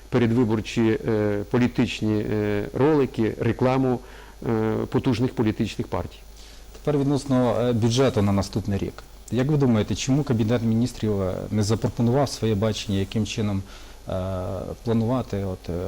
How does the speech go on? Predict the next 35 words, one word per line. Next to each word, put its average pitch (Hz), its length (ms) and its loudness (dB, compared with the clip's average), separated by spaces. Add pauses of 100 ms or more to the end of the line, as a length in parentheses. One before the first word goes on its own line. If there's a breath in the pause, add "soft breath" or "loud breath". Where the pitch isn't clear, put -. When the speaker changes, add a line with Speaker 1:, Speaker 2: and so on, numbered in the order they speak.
(220)
Speaker 2:
доходи, 113 500 0
видатки 104 440 0
наступного 104 500 0
року? - 240 -12 (260 loud breath)
Тобто 107 220 -2
зрозуміло, 147 480 4
що - 180 0
після 131 280 -2
виборів 135 380 4
буде 120 220 2
наступний 113 480 0
Кабінет 95 400 -2
Міністрів. 95 440 -6 (220)
Можливо, 131 340 4
в 110 60 0
цьому 139 300 2
складі, 110 340 0
можливо, 117 400 2
в 110 100 0
іншому 123 420 2
складі. 98 420 -2 (340 loud breath)
Але 117 200 4
без 120 200 4
бюджету 127 480 2
Україна 110 360 2
не 107 80 2
може 90 300 0
жити. - 300 -10 (580)
Speaker 1:
Справа 143 260 2
в 127 40 2
тім, 143 180 2
що 131 140 0
в 123 40 4
нас, 120 300 0
е, 113 220 2